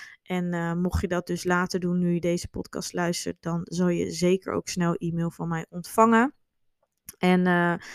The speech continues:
ja, wanneer sowieso de deuren dus open zijn om je aan te melden, hoor je het direct en ontvang je dus ook, ja, alleen als je op de wachtlijst staat, die korting. Dus die ga ik ook niet open op Instagram delen. Dat is alleen voor de mensen die dus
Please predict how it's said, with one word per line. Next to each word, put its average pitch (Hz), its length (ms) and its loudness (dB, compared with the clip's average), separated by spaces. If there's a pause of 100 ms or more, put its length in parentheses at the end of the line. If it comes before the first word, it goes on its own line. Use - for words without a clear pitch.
(140)
ja, 165 200 4
wanneer 170 300 0
sowieso 175 380 2
de 170 120 0
deuren 196 320 2
dus 185 240 -2
open 180 280 0
zijn 170 300 -2
om 175 140 -2
je 170 120 -4
aan 170 200 -4
te 170 160 -4
melden, 165 340 -2 (360)
hoor 208 240 10
je 190 120 6
het 170 240 -2
direct 185 560 0
en 170 120 0
ontvang 170 420 -2
je 160 60 -6
dus 170 260 -4
ook, 165 260 -2 (280)
ja, 165 160 2
alleen 180 500 6
als 214 160 2
je 196 60 -2
op 185 100 -6
de 202 80 0
wachtlijst 180 460 0
staat, 170 220 -6
die 170 160 -6
korting. 160 420 -8
Dus 165 140 -10
die - 140 -10
ga 180 140 0
ik - 160 -6
ook 175 120 -4
niet 180 240 -6
open 208 320 4
op 185 100 -6
Instagram 185 520 -2
delen. 180 360 0
Dat 180 80 -2
is - 100 -8
alleen 180 300 0
voor - 140 -6
de 180 60 -2
mensen 175 380 -4
die 170 120 -6
dus 170 220 -6